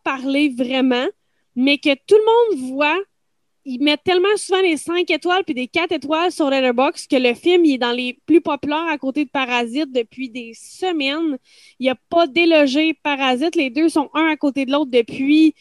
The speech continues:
pratiquement un an. J'avais tellement hâte de le voir. Et quand il est arrivé sur Crave, j'ai, je pense que je l'ai écouté le soir même ou le lendemain qu'il est arrivé sur Crave. Là, je capotais. Je savais un peu c'était quoi le film, mais c'était surtout le, le buzz.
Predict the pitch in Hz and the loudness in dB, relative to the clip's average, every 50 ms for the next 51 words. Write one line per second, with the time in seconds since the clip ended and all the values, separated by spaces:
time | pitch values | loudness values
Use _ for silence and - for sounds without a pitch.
0 | _ _ _ _ _ _ _ _ - - - 381 381 - - - - - 320 359 | _ _ _ _ _ _ _ _ -8 -4 -2 -2 -2 -4 -6 -12 -6 0 2 2
1 | 349 330 285 269 262 269 277 294 311 - - - 269 214 262 254 247 247 254 254 | 4 4 4 2 2 0 0 0 -2 -4 -4 -6 -4 -2 -2 0 0 0 0 -2
2 | - _ _ _ - 403 415 403 392 359 311 294 277 277 285 277 247 262 254 240 | -2 _ _ _ 0 2 2 4 4 4 4 4 2 2 2 0 0 -2 -2 -2
3 | 247 262 269 285 294 - 262 262 - - 330 349 370 - - 302 240 285 262 254 | -2 -2 -2 -2 -2 -2 -4 -4 -4 -2 0 0 0 0 -2 -4 -4 -4 -4 -4
4 | 254 254 294 294 - 277 247 - _ - 285 277 285 320 330 320 269 - _ _ | -2 -2 -2 -2 -2 -4 -8 -8 _ -8 -6 -2 0 0 0 0 -2 -4 _ _
5 | _ _ _ _ _ _ _ 247 220 208 233 294 294 285 254 - 359 392 427 370 | _ _ _ _ _ _ _ -12 -8 -2 2 2 2 2 0 0 2 2 4 4
6 | 392 330 302 294 - - - 392 370 339 294 262 - 330 330 302 285 320 330 339 | 4 4 2 0 -2 -2 0 2 4 4 4 4 6 6 4 6 4 2 2 4
7 | 330 311 294 285 285 269 262 277 262 269 269 269 269 254 240 233 247 240 233 - | 4 4 4 4 4 2 0 0 -2 -2 -2 -4 -6 -6 -4 -4 -4 -4 -4 -4
8 | 240 214 - 247 233 226 214 233 226 220 247 - - 311 302 302 - 294 254 - | -6 -6 -4 -4 -4 -2 -2 -2 -2 -2 -4 -4 -4 -4 -4 -2 -2 -4 -4 -2
9 | 285 311 370 - _ _ _ _ _ _ _ _ _ _ _ _ _ - 277 - | -2 -2 -2 -2 _ _ _ _ _ _ _ _ _ _ _ _ _ -14 -10 -6
10 | 359 330 320 370 403 - 359 359 330 285 - 453 508 480 - 427 339 - 349 320 | -6 -4 -4 -4 -6 -4 -4 -4 -4 -2 0 0 0 0 -2 -4 -6 -4 -4 -4
11 | 311 - - 480 494 440 349 302 254 - 311 285 - 339 302 - 440 539 508 381 | -4 -2 -2 -2 -2 -2 -4 -4 -6 -6 -8 -8 -6 -8 -6 -6 -6 -6 -6 -8
12 | 254 - _ 254 285 262 247 220 269 320 403 381 330 254 226 - | -10 -12 _ -4 -4 -4 -2 0 0 0 0 0 -2 -4 -8 -12